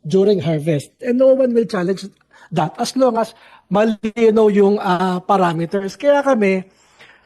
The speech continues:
ah, we're not so much on the R T L concerns. Talagang problema talaga natin, which Sendo will present later,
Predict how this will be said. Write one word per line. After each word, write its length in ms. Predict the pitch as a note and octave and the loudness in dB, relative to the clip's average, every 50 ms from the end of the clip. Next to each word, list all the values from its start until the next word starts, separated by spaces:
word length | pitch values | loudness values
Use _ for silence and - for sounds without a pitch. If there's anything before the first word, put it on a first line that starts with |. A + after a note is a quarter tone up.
| _ _ _ | _ _ _
ah, 560 | - A3 A3 A3+ A3 G#3 G3+ G#3 G#3+ A3 A3 - - | -6 -4 -2 0 2 2 2 2 2 0 0 -2 -2
we're 160 | B3 B3 B3 | 0 2 2
not 160 | B3+ C#4 C4+ C4+ | 4 2 0 0
so 160 | - B3+ B3 A3+ | 2 0 2 2
much 240 | A3+ B3 A#3+ - C4+ | 2 0 0 0 -2
on 160 | A3 G#3 G3+ | -2 0 -2
the 80 | G#3+ - | -2 0
R 160 | G#3 G#3+ G#3+ | 0 -2 -2
T 160 | G#3 - G#3 | 0 -2 -2
L 160 | G3 F#3+ G3 - | -2 -2 -2 -2
concerns. 560 | G3 F#3 F#3+ - G3+ E3+ D3 D3+ - - A3 _ | -2 -4 -2 -4 -4 -4 -4 -6 -10 -12 -14 _
Talagang 320 | - A#3+ A#3+ A3 A3+ A3+ A3+ | -4 -4 -2 0 0 -2 0
problema 480 | G#3 A3+ G#3+ F#3 G#3 G#3 G3+ G3+ G3+ | 0 0 0 2 0 0 0 0 -2
talaga 320 | - G3+ G3 F#3+ G3 F#3+ F3 | 0 0 0 0 0 0 0
natin, 480 | F3 E3 D#3+ - D#3+ C#3 C3 D#3 - _ _ _ _ _ _ _ - | -2 -4 -4 -6 -8 -10 -10 -12 -16 _ _ _ _ _ _ _ -2
which 160 | G3 G#3 G3+ | -2 -2 -2
Sendo 400 | - - A3+ A3 G#3+ G3+ G#3 G#3 | -2 -2 0 0 0 2 0 0
will 160 | G3+ G#3+ G#3 | 0 0 0
present 320 | - G#3+ G3+ - G3+ G3+ F#3+ | -2 -4 -2 -2 -4 -2 -2
later, 400 | F#3 F3+ F3+ F3 - F3 F3 | -2 -2 -2 -2 -6 -8 -8